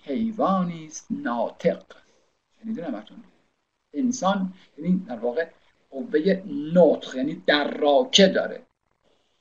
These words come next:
مثلاً مسیحیت میگه انسان فرزند خداست، اسلام میگه انسان خلیفة الله فی الارض، یا مثلاً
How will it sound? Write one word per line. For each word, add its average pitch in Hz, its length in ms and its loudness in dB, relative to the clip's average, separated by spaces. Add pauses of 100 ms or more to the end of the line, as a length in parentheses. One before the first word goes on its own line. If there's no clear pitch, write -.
(440)
مثلاً 240 380 6 (120)
مسیحیت 190 760 4
میگه 185 300 0
انسان 185 540 0
فرزند 131 540 -4
خداست، - 640 -4 (460)
اسلام 196 580 2
میگه 165 320 0
انسان 190 640 0 (140)
خلیفة 135 800 -4
الله 120 560 0
فی 254 140 -10
الارض، - 640 -14 (1080)
یا 240 180 6
مثلاً 123 640 2